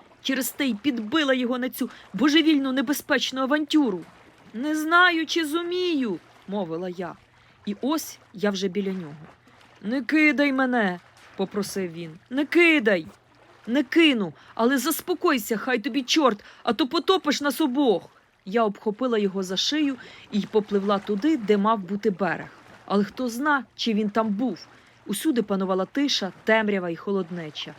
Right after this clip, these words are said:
Я не могла обернутися, щоб пошукати очима світло. Його холодна голова черкалася моїх грудей. "Вибач", мовила я. Може, я зверталася до Ісака,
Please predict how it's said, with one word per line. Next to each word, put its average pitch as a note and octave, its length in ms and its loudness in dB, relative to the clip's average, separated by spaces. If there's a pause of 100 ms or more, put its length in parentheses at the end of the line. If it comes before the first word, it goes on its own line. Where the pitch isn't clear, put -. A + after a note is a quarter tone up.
(300)
Я A#3+ 120 0
не C4 120 0
могла D4 320 4
обернутися, F#3 680 -4
щоб F#3+ 200 -6
пошукати G3+ 540 -6
очима F3 360 -8
світло. - 440 -12 (540)
Його G3+ 280 2
холодна G#3 420 0
голова F#3 500 0 (280)
черкалася G3+ 640 -2
моїх E3+ 340 -6
грудей. E3+ 460 -8 (380)
"Вибач", G3 760 -2 (260)
мовила E3+ 400 -6
я. D#3 260 -12 (340)
Може, E4 360 0
я C4 120 0
зверталася G#3+ 640 -2
до F3 120 -6
Ісака, G#3+ 640 -6